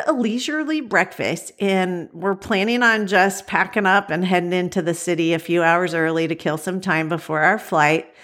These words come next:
And at the last minute, we changed our mind and decided to hit a couple of hiking trails.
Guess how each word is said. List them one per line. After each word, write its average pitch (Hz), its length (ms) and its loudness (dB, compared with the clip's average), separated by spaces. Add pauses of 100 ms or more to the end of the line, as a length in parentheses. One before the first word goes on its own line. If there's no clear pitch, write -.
(420)
And 247 120 4
at 269 100 0
the 294 80 4
last 285 420 2
minute, 214 360 0
we 202 100 2
changed 214 480 -2
our 240 100 2
mind 156 480 0
and 175 120 -2
decided 180 560 0
to 285 100 2
hit 214 320 4
a 190 80 0
couple 165 400 -4
of 160 120 -2
hiking 151 440 -2
trails. - 540 -10